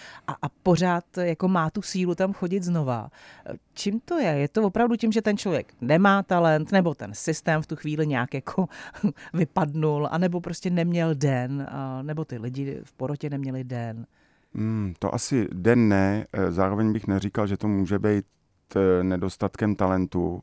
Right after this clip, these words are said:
Speaker 2: Eh, asi bych byl vytrvalý. Nevím, jak je to na famu, ale vyprávějí se ty historky, že i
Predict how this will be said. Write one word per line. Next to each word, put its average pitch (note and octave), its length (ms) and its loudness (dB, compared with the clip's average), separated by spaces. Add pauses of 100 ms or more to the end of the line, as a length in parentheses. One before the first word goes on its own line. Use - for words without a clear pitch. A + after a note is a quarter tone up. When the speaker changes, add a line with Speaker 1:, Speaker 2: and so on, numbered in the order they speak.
(120)
Speaker 2:
Eh, - 20 -4 (540)
asi - 240 -6
bych G2+ 380 -2
byl G2+ 220 2
vytrvalý. F#2 640 2 (480)
Nevím, G2 200 8
jak G#2+ 120 4
je A#2+ 60 0
to A#2 100 -2
na G#2+ 100 4
famu, A2+ 280 4
ale F#2+ 120 6
vyprávějí F#2 380 0
se - 140 -8
ty F#2+ 100 -2
historky, F2 400 -2
že E2+ 200 0
i F2+ 100 0